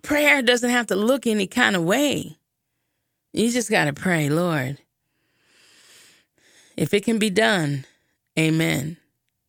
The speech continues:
You know, I, I wanna, um, I'm, I'm, I'm believing God. You know, I, I'm just,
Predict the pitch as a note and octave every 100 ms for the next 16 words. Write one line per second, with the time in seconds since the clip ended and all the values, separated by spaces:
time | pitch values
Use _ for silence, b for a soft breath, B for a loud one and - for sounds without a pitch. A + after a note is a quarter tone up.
0 | _ - D#3 D#3 E3 D#3+ _ _ _ _
1 | _ _ _ _ _ _ _ _ _ -
2 | - - A3+ B3+ C4+ B3 F#3+ - E3 D#3+
3 | D#3 C#3+ C#3+ D#3 - _ _ _ _ _
4 | _ _ _ - G3 A3+ - G#3 - A3
5 | A3 A3+ G#3+ F#3 F3 D#3+ D#3+ D3+ C#3 -
6 | _ - E3+ D#3+ D#3+ D#2+ - E3 - E3
7 | D#3+ F3+ E3+ -